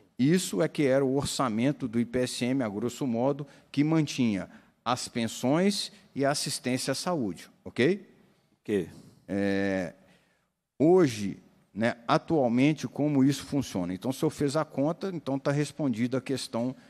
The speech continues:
Speaker 1: de quando que parou e quanto que seria, ok?
Speaker 2: Ok.
Speaker 1: É, hoje, como funciona?
Speaker 2: Aqui,
Speaker 1: Pois
Speaker 2: pela
Speaker 1: não.
Speaker 2: conta aqui, arredondada aqui,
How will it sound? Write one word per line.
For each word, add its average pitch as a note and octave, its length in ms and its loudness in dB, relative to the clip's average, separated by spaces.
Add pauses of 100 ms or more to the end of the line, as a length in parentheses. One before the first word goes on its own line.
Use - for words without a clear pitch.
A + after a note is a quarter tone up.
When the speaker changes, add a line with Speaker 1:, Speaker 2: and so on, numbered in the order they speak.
(200)
Speaker 1:
de A#2+ 120 -10
quando A#2 400 0
que - 100 -14
parou C#3+ 520 2
e F3+ 40 0
quanto C3+ 360 -2
que C#3 100 -6
seria, G#2 560 -4
ok? C#3+ 480 0 (540)
Speaker 2:
Ok. F#2 340 -12 (220)
Speaker 1:
É, A#2 640 2 (280)
hoje, F3 360 4
como D#3 300 -2
funciona? A#2+ 640 0
Speaker 2:
Aqui, C3 400 2 (420)
Speaker 1:
Pois C3+ 160 0
Speaker 2:
pela B2+ 180 2
Speaker 1:
não. - 60 -20
Speaker 2:
conta A#2 240 0
aqui, B2 140 -4
arredondada A#2 640 2
aqui, B2 300 -8